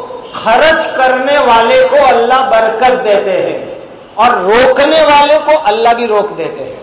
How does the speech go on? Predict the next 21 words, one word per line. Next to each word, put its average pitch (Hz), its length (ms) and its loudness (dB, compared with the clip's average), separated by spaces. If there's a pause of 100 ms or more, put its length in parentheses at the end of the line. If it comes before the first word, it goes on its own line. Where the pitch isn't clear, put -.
(520)
یہ 190 160 -6
خدا 208 220 0
کا 240 240 0
قانون 214 420 -2
ہے، 151 160 -8 (400)
جو 185 160 -4 (160)
خرچ 330 480 0
کرتا 269 520 2
ہے - 40 -2 (320)
اس 302 120 -6 (100)
کو 339 140 0
اللہ 311 180 0 (120)
برکت 311 460 0
دیتے - 240 -2
ہیں، - 180 -12
جو 226 120 -4
روکتا 220 800 0
ہے 208 80 2
اس 202 320 -6
کو 247 80 -4
اللہ 214 200 -2